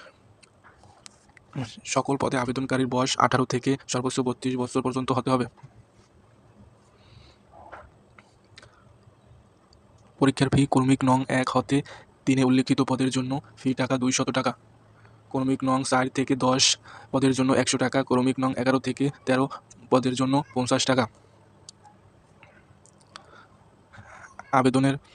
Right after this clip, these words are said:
তারিখ ও সময় চার মাসের ছয় তারিখ দুই হাজার পঁচিশ তারিখে আবেদন করতে পারবেন এবং লাস্ট এবং আবেদনের শেষ তারিখ চার মাসের বিশ তারিখ পর্যন্ত।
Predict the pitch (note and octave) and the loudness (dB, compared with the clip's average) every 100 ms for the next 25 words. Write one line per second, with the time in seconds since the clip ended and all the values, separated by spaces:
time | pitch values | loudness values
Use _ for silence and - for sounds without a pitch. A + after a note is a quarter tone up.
0 | - - B2+ C3+ C3 B2+ B2+ B2+ - - | -20 -2 2 2 2 0 0 -2 -2 -18
1 | - - C3 C3 B2+ C#3 C3 B2+ B2+ C3+ | -4 2 4 4 2 2 2 0 0 0
2 | - C3 C3 C3 C3 C3 C3 - - - | -2 0 2 2 2 2 0 0 -8 -20
3 | _ - - C#3 C3 B2+ B2+ C3+ C3 B2+ | _ -20 -2 2 4 4 4 2 -2 -2
4 | B2+ B2+ C3 B2+ C3 B2+ B2 B2 - - | -2 0 0 -2 -2 0 0 0 -6 -12
5 | - - _ _ - - - _ C3 B2 | -16 -16 _ _ -20 -20 -20 _ 0 0
6 | C3 C3 C3 C3 C3 C3 B2+ C3+ - - | 2 2 2 2 0 0 0 -2 -8 -2
7 | B2 B2+ B2 B2+ B2 B2 B2+ B2+ B2+ B2 | 0 2 0 0 -2 -2 -2 0 -2 0
8 | B2+ | 0